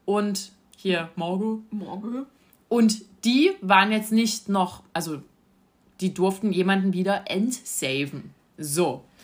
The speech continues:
Speaker 2: Ja.
Speaker 1: Und da gab's ja auch schon wieder großes Drama, denn die wollten nicht die Neuen entsaven, weil die das gemein fanden.
Speaker 2: Weil
Speaker 1: So.
Speaker 2: sie ja selber neu waren.
Speaker 1: Ja,
Speaker 2: Hab ich, hab ich
Speaker 1: ja.
Speaker 2: persönlich verstanden. Sie waren ja selber, ähm, erst zwei Tage vorher reingekommen.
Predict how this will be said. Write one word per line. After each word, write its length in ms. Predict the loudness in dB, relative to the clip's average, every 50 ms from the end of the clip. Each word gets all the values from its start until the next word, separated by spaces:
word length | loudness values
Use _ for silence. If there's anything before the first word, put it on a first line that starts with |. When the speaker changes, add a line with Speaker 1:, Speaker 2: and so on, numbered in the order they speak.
| -8 -4
Speaker 2:
Ja. 120 | -2 0
Speaker 1:
Und 120 | 2 4 6
da 140 | 6 6 6
gab's 280 | 6 4 2 2 0
ja 200 | 0 0 2 2
auch 40 | 0
schon 200 | 0 0 0 0
wieder 200 | 2 2 0 0
großes 760 | -2 -6 -12 -12 -8 -6 -4 -4 -4 -4 -4 -4 -4 -4 -4
Drama, 580 | -6 -4 0 2 4 4 4 4 4 4 4 2 0 -6 -18 -20 -20 -20 -20 -20 _ _
denn 420 | 2 2 4 4 4 2 2 -2 -6 -14 _ _ _ _ _ _ -2
die 120 | -2 0 2
wollten 300 | 4 4 4 4 4 2
nicht 280 | 2 2 0 -2 -6 -6
die 100 | -6 -6
Neuen 360 | -4 -2 -2 -2 -2 -2 -2
entsaven, 580 | -4 -4 -4 -4 -2 -2 -2 0 0 -2 0 0
weil 120 | 2 2
die 80 | 2 0
das 200 | -2 -4 -8 -12
gemein 460 | -12 -10 -6 -4 -4 -4 -4 -6 -8
fanden. 600 | -8 -8 -8 -8 -8 -8 -8 -10 -10 -10 -12 -10 -8
Speaker 2:
Weil 120 | -6 -4
Speaker 1:
So. 60 | 0 2
Speaker 2:
sie 60 | 2
ja 100 | 2 4
selber 320 | 6 4 4 6 6 4
neu 280 | 2 2 2 2 0 0
waren. 240 | -2 -2 -2 -4 -6 -4 4
Speaker 1:
Ja, 140 | 6 6 8
Speaker 2:
Hab 80 | 8
ich, 140 | 6 6 6
hab 180 | 6 6 6 4
ich 140 | 0 -2 0
Speaker 1:
ja. 80 | 4
Speaker 2:
persönlich 420 | 4 4 4 2 0 -4 -6 -6 -6
verstanden. 480 | -4 -4 0 0 0 0 0 -4 -8
Sie 120 | -6 -2 0
waren 160 | 0 0 0
ja 140 | -2 -4 -2
selber, 520 | -2 -2 -2 -2 -2 -2 -2 -2 -4 -6 -8
ähm, 340 | -6 -6 -4 -4 -4 -6 -8 -14 _ _ _ _ _ _ _
erst 360 | 0 0 0 0 -4 -10 -6
zwei 180 | -2 -2 -2 0
Tage 280 | 0 -2 -2 -2 -4
vorher 380 | -6 -6 -2 2 2 2 2 2
reingekommen. 520 | 0 -2 -2 -4 -6 -6 -4 -4 -4 -4